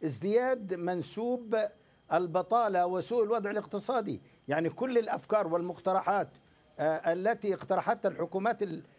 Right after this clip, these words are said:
الثلاث الأخيرة المتعاقبة لم تجدي، ازدادت المديونية، ازدادت البطالة، الفقر،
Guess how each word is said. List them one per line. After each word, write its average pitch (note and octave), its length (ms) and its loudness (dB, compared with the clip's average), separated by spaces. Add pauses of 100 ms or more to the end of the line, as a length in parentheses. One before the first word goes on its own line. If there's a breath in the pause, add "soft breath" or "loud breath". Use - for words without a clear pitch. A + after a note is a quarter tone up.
(140 soft breath)
الثلاث G#3 420 0
الأخيرة G#3 380 0
المتعاقبة F#3 800 0 (300 soft breath)
لم A3+ 220 2
تجدي، E3 420 -2
ازدادت G#3 460 -2
المديونية، G3 720 -4 (340 soft breath)
ازدادت G#3+ 480 2
البطالة، G3 560 2
الفقر، G#3 720 -2